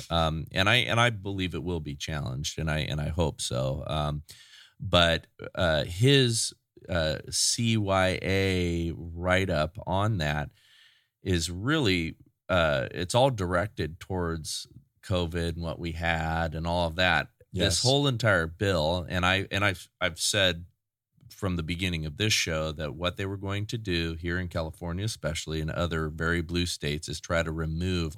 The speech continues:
Speaker 1: all of the obstacles they had in the time that they did our lockdowns and they did this huge power grab, and the people that annoyed them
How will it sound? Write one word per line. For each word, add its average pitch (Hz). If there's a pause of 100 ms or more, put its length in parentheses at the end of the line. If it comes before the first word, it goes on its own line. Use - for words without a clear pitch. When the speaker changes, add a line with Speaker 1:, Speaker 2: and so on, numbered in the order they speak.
Speaker 1:
all 92
of 113
the 123
obstacles 82
they 85
had 80 (360)
in 80
the 76
time 85
that 76
they 80
did 76
our 65
lockdowns 87
and 78
they 80
did 78
this 78
huge 87
power 82
grab, 80
and 80 (240)
the 80
people 107
that 123
annoyed 104
them 76